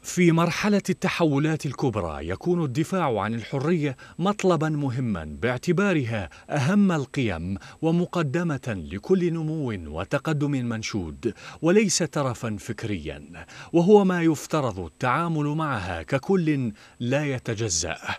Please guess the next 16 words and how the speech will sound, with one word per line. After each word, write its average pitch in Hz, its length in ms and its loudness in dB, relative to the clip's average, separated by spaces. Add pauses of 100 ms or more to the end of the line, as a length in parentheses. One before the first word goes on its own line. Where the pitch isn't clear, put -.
(300)
وليس 196 420 6
ربطها 92 720 -2
فقط - 380 2 (420)
بالموقف 175 720 4
من 123 240 0
الاستبداد 123 840 -4 (220)
الذي 175 340 2
يبقى 165 420 2
أصل 170 460 -2
كل 196 300 2
المفاسد 135 720 0 (240)
والمسؤول 180 720 4
الأول 147 720 2
عن 95 340 0
الإحباطات 143 760 -2
المتلاحقة 135 1040 -2